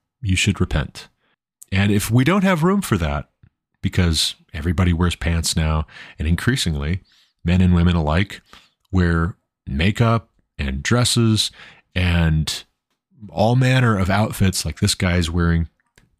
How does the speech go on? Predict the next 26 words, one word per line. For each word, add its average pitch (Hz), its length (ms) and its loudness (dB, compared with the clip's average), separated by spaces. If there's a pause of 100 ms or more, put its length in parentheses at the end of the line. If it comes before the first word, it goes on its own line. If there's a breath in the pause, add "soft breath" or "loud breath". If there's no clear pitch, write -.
(260)
you 95 80 0
know, 76 80 -4
a 78 60 -4
tight - 300 -2
crop 101 360 -2
top 82 380 -2 (1200 loud breath)
and 92 320 2
short 120 240 0
shorts. 87 460 0 (720 soft breath)
You 107 100 2
know, 98 100 2
if 95 120 0
we 123 100 4
say, 110 580 0
"Ah, 120 340 -2
well, 120 180 0
who 123 160 4
am 117 100 0
I 113 120 2
to 107 100 2
judge?" 87 500 -2
Right? 95 280 2 (640)
Um, 95 540 0 (1600 loud breath)
what's - 240 0
the 160 100 2
alternative? 165 760 -4